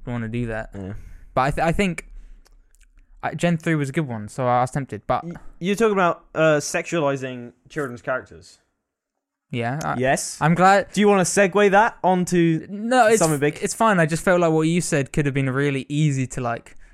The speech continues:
Speaker 1: cut in, out of place.
Speaker 2: What? Sexualizing children's characters?
Speaker 1: Yes.
Speaker 2: To what?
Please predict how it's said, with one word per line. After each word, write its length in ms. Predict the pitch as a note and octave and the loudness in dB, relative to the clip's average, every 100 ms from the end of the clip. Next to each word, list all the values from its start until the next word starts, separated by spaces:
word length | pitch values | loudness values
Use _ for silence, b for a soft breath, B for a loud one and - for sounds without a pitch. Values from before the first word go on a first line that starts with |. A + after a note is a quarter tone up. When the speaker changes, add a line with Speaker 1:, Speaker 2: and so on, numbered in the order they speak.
| b _ | b _
Speaker 1:
cut 320 | - D#3+ - C#3 | -4 -2 -2 -4
in, 140 | C3 | -4
out 220 | C#3 C3+ - | -4 -4 -6
of 120 | - | -8
place. 480 | D3+ B2+ G#2+ - - | -4 -4 -6 -10 -4
Speaker 2:
What? 260 | D3+ G2+ - | -2 -2 -6
Sexualizing 840 | - D#3 D#3 E3+ D3+ C#3+ C#3+ C#3 | -4 -4 -2 0 2 0 -2 -6
children's 380 | D3 C#3 B2+ B2+ | -4 -4 -4 -6
characters? 520 | C3 A2 - - - - | -4 -4 -6 -18 -14 -6
Speaker 1:
Yes. 440 | A#2+ A2 - - - - _ _ _ _ _ _ - | -6 -6 -10 -20 -20 -20 _ _ _ _ _ _ -4
Speaker 2:
To 120 | D3+ | -2
what? 300 | C3+ C3 - | 0 0 -2